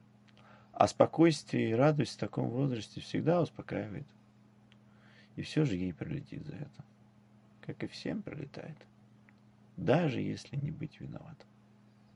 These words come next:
Ей, может, даже хотелось заплакать, но слезы не шли. Они будто уже потратились на кого-то или на что-то.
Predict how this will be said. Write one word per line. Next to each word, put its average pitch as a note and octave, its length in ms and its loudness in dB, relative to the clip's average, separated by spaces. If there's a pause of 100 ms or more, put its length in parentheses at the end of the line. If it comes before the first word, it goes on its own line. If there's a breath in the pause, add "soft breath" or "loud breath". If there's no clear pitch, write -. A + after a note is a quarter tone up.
(1200 soft breath)
Ей, D3 280 10
может, C#3+ 360 8
даже C3+ 260 8
хотелось C#3 480 4
заплакать, B2 680 2
но G#2+ 300 -2
слезы A#2+ 480 0
не F#2 120 -4
шли. A2+ 420 -8 (800 soft breath)
Они D3 320 6
будто D3 360 4
уже B2+ 200 4
потратились - 760 0
на - 100 -6
кого-то - 500 -6 (460)
или C3 180 -2
на F#2 140 -2
что-то. - 540 -8